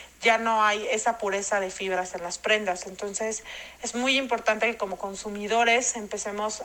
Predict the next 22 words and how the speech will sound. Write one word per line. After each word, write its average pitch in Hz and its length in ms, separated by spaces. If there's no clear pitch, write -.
a 208 420
concientizarnos 214 1120
del 202 260
tipo 233 240
de 214 80
prenda 202 340
que, 185 300
que 214 100
manejemos, 208 720
que 185 500
utilicemos 202 600
más 220 240
fibras 220 400
naturales, 190 460
para 175 180
nosotros 185 400
es 190 80
muy 185 160
importante, 190 720
menos 208 320
fibras 196 380
sintéticas, 202 920